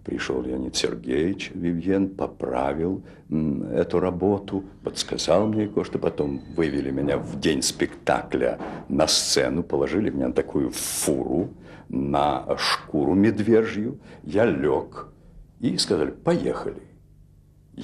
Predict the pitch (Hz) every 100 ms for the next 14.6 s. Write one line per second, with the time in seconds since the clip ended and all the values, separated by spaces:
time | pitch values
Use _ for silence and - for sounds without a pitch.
0 | - - 175 95 71 - 78 95 82 92
1 | 78 71 - 90 85 - - 98 98 117
2 | 165 - - - 76 - 78 67 - -
3 | - 65 - - 82 131 - - - 101
4 | 98 76 - - - - 135 127 120 113
5 | 107 104 - - 117 113 110 101 113 113
6 | 120 - - 92 - - - - - -
7 | - - - - - - - _ - -
8 | - - - - - 139 143 - - 147
9 | 131 147 143 - 170 175 175 - - -
10 | _ - - _ - - - - - -
11 | - - 131 143 123 107 113 139 - -
12 | - - - - - - - 180 175 151
13 | 147 143 143 139 127 131 120 - - 139
14 | 147 - - - - 180